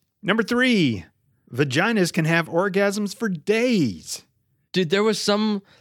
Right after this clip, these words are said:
Speaker 2: lady who, like, kept having 'em, and it was, like, really bad. She, like, had 'em, like, twenty-four hours a day or something.
Speaker 1: Jeez, yeah.
Speaker 2: It was, like, a, a very long periods, like, a,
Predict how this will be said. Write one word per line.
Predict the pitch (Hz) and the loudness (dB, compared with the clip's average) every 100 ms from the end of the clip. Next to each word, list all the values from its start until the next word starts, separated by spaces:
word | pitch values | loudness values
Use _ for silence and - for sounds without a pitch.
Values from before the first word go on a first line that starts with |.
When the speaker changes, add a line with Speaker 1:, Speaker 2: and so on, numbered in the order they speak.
| - | -6
Speaker 2:
lady | 131 160 175 147 120 120 117 _ _ _ _ | -2 2 2 2 2 -2 -6 _ _ _ _
who, | - 151 | -2 0
like, | 143 131 | 0 -2
kept | - 160 156 151 | -4 -4 -4 -6
having | 127 135 131 117 | -4 -2 -2 -4
'em, | 101 87 - _ | -6 -8 -16 _
and | 123 123 | -4 0
it | |
was, | 120 | 0
like, | 113 104 | -2 -4
really | 113 131 120 | 0 0 0
bad. | 110 107 104 87 - _ _ | -2 -4 -4 -6 -10 _ _
She, | - 143 | -6 -2
like, | 131 | 0
had | 135 135 | 0 -2
'em, | |
like, | 127 117 | -2 -2
twenty-four | - 127 117 127 | -4 -4 -2 -2
hours | 117 113 113 | -2 -2 -4
a | 107 | -6
day | 104 107 | -6 -6
or | 95 | -6
something. | - 92 135 | -10 -4 -2
Speaker 1:
Jeez, | 139 80 - - _ | -2 -4 -12 -20 _
yeah. | 117 98 87 - | -6 -6 -6 -2
Speaker 2:
It | |
was, | 131 135 | 0 2
like, | 131 127 | 2 0
a, | 123 123 - | -2 -8 -6
a | 127 127 127 | -4 -2 -4
very | 135 160 156 | -4 -4 -4
long | 127 131 151 151 147 131 | -4 -2 -2 0 -2 -4
periods, | - 147 143 139 131 123 | -4 -2 0 -2 -4 -4
like, | 113 | -4
a, | - | -4